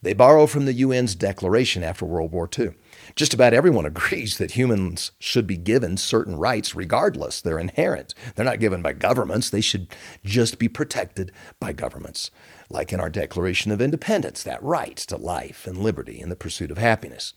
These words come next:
So, the Gen Zers would ask their peers the following question, coming right out of that U N declaration. At what point are the rights inherent to all human beings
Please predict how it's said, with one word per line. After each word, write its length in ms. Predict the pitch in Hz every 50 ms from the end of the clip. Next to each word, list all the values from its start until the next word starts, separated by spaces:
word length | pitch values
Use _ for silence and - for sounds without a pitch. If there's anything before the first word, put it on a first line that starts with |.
| _ _ - - _
So, 240 | - - - - - - _ - - - - -
the 80 | 147 135
Gen 240 | 127 190 214 214
Zers 400 | 185 131 131 120 117 123 92 -
would 100 | 123 127
ask 240 | 120 110 104 - -
their 140 | - 104 92
peers 320 | - - 165 196 143 135
the 80 | - 110
following 400 | - - 69 69 69 76 78 -
question, 400 | - - 165 151 - - - - _ _ _ _ _ _ _ _ _ _ -
coming 200 | - 107 92 85
right 200 | 78 71 69 67
out 140 | 67 64 64
of 40 | 67
that 220 | 69 69 - - 104 98 98 98 - -
U 200 | 107 107 101 90
N 160 | 82 80 78
declaration. 640 | 80 73 71 - - 85 107 143 147 - - - - _ _ _ _ _ _ - - - - - _ _
At 160 | - 113 -
what 260 | 117 123 147 185 -
point 480 | - - - - 55 - - - - - - _ _ _ _ _ _ _ _ _ _ _
are 160 | - 104 110
the 100 | 110 120
rights 320 | 110 113 107 117 117 - 120
inherent 360 | 110 101 110 104 104 95 -
to 100 | - -
all 240 | - 98 98 117 117
human 320 | - 117 113 104 90 82
beings 640 | 82 156 170 139 82 71 73 82 92 - - -